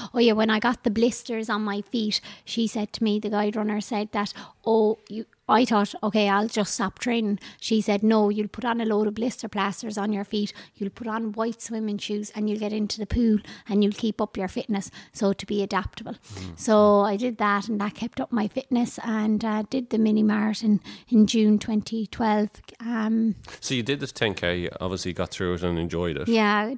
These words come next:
Speaker 1: I raised two thousand euros for
Speaker 2: Yeah.
Speaker 1: Child Vision, did in fifty-five minutes.
Speaker 2: And was the running side of it that you just felt freer, or you just felt the body and the mind? You d-,
Speaker 1: Well, in
Speaker 2: what
Speaker 1: that run, like, I wasn't really thinking about body and
Speaker 2: <laughs>
Speaker 1: mind and
Speaker 2: Just
Speaker 1: all
Speaker 2: finish
Speaker 1: that.
Speaker 2: it.
Speaker 1: I was just like, "I just want to finish this and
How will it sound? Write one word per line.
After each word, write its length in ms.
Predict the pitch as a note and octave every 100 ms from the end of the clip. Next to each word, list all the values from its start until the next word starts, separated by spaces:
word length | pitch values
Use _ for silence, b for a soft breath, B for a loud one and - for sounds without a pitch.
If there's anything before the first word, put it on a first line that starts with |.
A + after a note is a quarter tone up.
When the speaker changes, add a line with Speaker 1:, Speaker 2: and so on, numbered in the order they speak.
| -
Speaker 1:
I 140 | A#3+
raised 380 | A3+ A3+ A#3 -
two 80 | C4+
thousand 380 | B3 A3 G#3+ G#3
euros 320 | G#3+ G#3 -
for 80 | A3+
Speaker 2:
Yeah. 80 |
Speaker 1:
Child 280 | - G#3+ G#3+
Vision, 380 | G#3+ G3+ G#3+ G#3
did 200 | G3+ G3+
in 140 | G#3 G3+
fifty-five 600 | G#3+ - A#3 - G3+ G#3+
minutes. 360 | G#3 G3+ - - B D3+
Speaker 2:
And 240 | B2+ A#2+ F#2+
was 180 | A2+ G2+
the 100 | G#2+
running 460 | G#2 G#2+ A#2+ B2
side 340 | - B2 A#2+ A2+
of 80 |
it 120 | G#2 F#2 - - - - - - -
that 140 | F#2+
you 80 | F#2
just 220 | F#2+ G2+ -
felt 680 | A2 G#2 F2+ - - - -
freer, 600 | - - - A2+ C3 B2+
or 100 | A#2+
you 100 | G2 F2+
just 240 | F#2 -
felt 360 | - F2 E2 -
the 80 |
body 540 | D#2+ - F2 F#2 G2 F#2
and 140 | F2
the 60 | D#2+
mind? 480 | E2+ E2+ F2+ F2+ E2 D#2+ -
You 100 | F2
d-, 100 | E2+ -
Speaker 1:
Well, 160 | C4
in 100 | C4
Speaker 2:
what 120 | B3+ C#4
Speaker 1:
that 80 |
run, 240 | D4+ C#4 B3+
like, 200 | A#3+ A#3
I 120 | A3+
wasn't 260 | A3+ A3+ A3
really 240 | A3 A3
thinking 240 | A3+ A3+
about 260 | A3+ G#3+ G#3+
body 280 | A3 A3 A3
and 120 | A3
Speaker 2:
<laughs> 100 | A3+
Speaker 1:
mind 160 | A3+ A3
and 100 | A3
Speaker 2:
Just 140 | A3+
Speaker 1:
all 100 | A3+
Speaker 2:
finish 320 | A3 - C3
Speaker 1:
that. 120 | C3+ A2+
Speaker 2:
it. 40 |
Speaker 1:
I 200 | A3 A#3
was 160 | A3+ A3+
just 180 | A3 B3
like, 180 | A3 A#3+
"I 120 | A3
just 180 | G#3+ A3
want 200 | G#3+ G#3+
to 60 |
finish 400 | G#3 A3 G#3+ G#3+
this 280 | - G#3 G3+
and 140 | G#3+